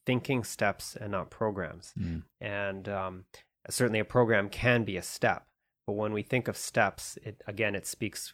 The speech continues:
Speaker 1: right into the language of intentional accompaniment, helping people take steps towards Jesus and then towards the missionary, uh, discipleship that we're all called to. And so, um, when we have an interaction with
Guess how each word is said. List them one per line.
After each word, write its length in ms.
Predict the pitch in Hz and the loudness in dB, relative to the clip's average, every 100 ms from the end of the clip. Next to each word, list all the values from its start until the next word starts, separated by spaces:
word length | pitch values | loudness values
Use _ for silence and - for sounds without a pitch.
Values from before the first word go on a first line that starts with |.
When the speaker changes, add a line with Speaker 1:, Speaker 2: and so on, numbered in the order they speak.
| - | 0
Speaker 1:
right 220 | 120 127 | 4 6
into 260 | 117 110 101 | 4 0 -4
the 100 | 101 | -2
language 380 | 98 104 104 101 | 0 0 0 -2
of 120 | 98 | -2
intentional 460 | 92 - 104 - | -4 -4 -6 -6
accompaniment, 760 | 98 - 101 104 101 98 95 - _ _ - | -6 -6 -6 -4 -2 -2 -4 -10 _ _ -12
helping 320 | - 104 107 | -8 -4 -6
people 340 | - 104 104 101 | -6 -8 -4 -4
take 340 | - 101 - | -4 -8 -8
steps 460 | - - 101 - - | -10 -4 -4 -4 -10
towards 460 | - 107 101 - | -8 -6 -6 -8
Jesus 440 | - 104 101 104 - | -8 -8 -6 -8 -6
and 120 | 101 | -4
then 120 | 98 | -4
towards 540 | - 101 101 98 - - | -6 -6 -4 -6 -10 -12
the 60 | 104 | -8
missionary, 580 | 95 - 104 95 95 - _ _ - | -6 -4 -2 0 -2 -6 _ _ -10
uh, 260 | 107 92 80 | -6 -4 -6
discipleship 680 | 98 - 101 - 98 104 - | -8 -2 -2 -2 -6 -6 -6
that 120 | 92 | -2
we're 120 | 95 | 0
all 60 | 98 | -2
called 380 | - 101 101 | 0 2 2
to. 300 | - 107 98 - - - _ - | -2 -6 -6 -10 -20 -20 _ -4
And 220 | 104 101 | -2 0
so, 420 | 98 - 104 98 - _ - | -2 0 2 2 -4 _ -6
um, 320 | 104 98 95 | -4 -2 -6
when 300 | - 110 107 | -6 -2 0
we 100 | 107 120 | 2 8
have 220 | 127 110 | 8 8
an 60 | |
interaction 680 | 107 95 110 107 - 117 107 | 4 2 6 6 4 -2 0
with 340 | 101 95 - | 2 2 0